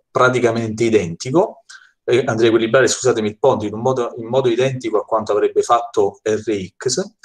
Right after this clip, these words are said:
possiamo senz'altro ritenere che D R S uno è circa, se non uguale, a D R S due, quindi questa relazione diventa R X uguale R C due più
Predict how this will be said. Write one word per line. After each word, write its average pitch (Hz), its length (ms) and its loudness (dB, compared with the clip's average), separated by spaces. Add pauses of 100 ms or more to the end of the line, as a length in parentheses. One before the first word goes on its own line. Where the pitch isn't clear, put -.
(240)
possiamo 120 640 2
senz'altro 123 1000 -2 (240)
ritenere 117 760 -4 (1080)
che 104 320 -2
D 104 80 -6
R 113 300 0
S - 160 -4
uno 104 540 -2 (180)
è 104 420 -6
circa, - 480 -8
se 104 140 -4
non 123 160 -4
uguale, 113 320 2
a - 20 0
D 98 100 -8
R 107 240 2
S - 220 0
due, 107 280 -2
quindi 107 340 -6
questa - 340 -2
relazione 104 840 0 (260)
diventa 123 760 -2 (380)
R 123 460 2
X 127 160 -6
uguale 98 320 4
R 104 120 -2
C 139 220 -2
due 92 420 -4
più 160 280 0